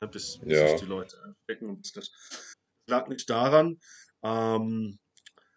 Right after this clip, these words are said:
Speaker 1: also dummerweise wurde dann während meines Urlaubs wurde die Außengastronomie geschlossen und es kam noch eine Ausgangssperre obendrauf ab einundzwanzig Uhr bis fünf Uhr morgens.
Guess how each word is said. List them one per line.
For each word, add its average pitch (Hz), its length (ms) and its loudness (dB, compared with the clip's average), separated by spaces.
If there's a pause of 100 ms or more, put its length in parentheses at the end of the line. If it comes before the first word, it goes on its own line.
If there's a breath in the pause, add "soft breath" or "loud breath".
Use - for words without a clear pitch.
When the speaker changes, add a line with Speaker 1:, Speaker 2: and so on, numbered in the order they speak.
Speaker 1:
also 110 180 -2
dummerweise 120 520 4
wurde 113 220 0
dann 110 220 -2
während 123 300 0
meines 113 340 -8
Urlaubs 131 640 -2
wurde 104 240 -4
die 101 200 -8
Außengastronomie 120 1000 0
geschlossen 113 520 -4
und 113 100 -4
es 110 140 -12
kam 107 180 -4
noch 107 140 -8
eine 98 120 -6
Ausgangssperre 101 720 -6
obendrauf 107 760 -6
ab - 160 -14
einundzwanzig 107 800 -10
Uhr 120 180 -6
bis - 120 -18
fünf 127 280 -10
Uhr 117 100 -8
morgens. 143 580 -2